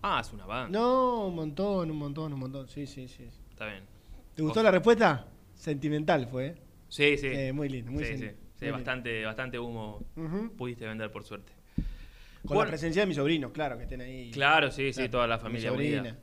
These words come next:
Speaker 2: claro.
Speaker 1: Exa-, exactamente.
Speaker 2: Correcto.
Speaker 1: Eh, ¿qué otro tema me, me estoy ol-, olvidando? Ah, quiero decir una cosa. Del audio ese que vamos a pasar, de la nota que hicimos ayer, le voy a pegar,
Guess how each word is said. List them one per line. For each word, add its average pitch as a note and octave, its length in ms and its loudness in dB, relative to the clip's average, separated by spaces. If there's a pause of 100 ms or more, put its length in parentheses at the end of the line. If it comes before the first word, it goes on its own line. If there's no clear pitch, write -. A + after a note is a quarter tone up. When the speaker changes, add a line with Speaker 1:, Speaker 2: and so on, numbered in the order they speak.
Speaker 2:
claro. A#2+ 240 -8
Speaker 1:
Exa-, A2+ 160 -6
exactamente. G#2+ 580 -10 (120)
Speaker 2:
Correcto. A#2+ 340 -8
Speaker 1:
Eh, D3+ 180 -2
¿qué G#3 120 0
otro G#3+ 200 2
tema G3 380 0
me, D#3 300 -4
me D3 220 -4
estoy C#3+ 440 -2
ol-, B2+ 440 -6
olvidando? B2 500 -2
Ah, A#3 200 6
quiero B3 140 -4
decir A#3 120 -6
una A3 120 -8
cosa. C#3 400 -6
Del D#3+ 240 -2
audio B3+ 320 2
ese A3 300 0
que C#3 400 -2
vamos C#3+ 320 -4
a C#3+ 80 -6
pasar, F3 380 -2
de C#3+ 80 -6
la A#2 100 0
nota D3+ 180 -4
que B2+ 60 -10
hicimos C3+ 260 -10
ayer, G#3 380 0 (960)
le C#3 240 2
voy A3 220 0
a F3+ 180 -2
pegar, G3 480 -2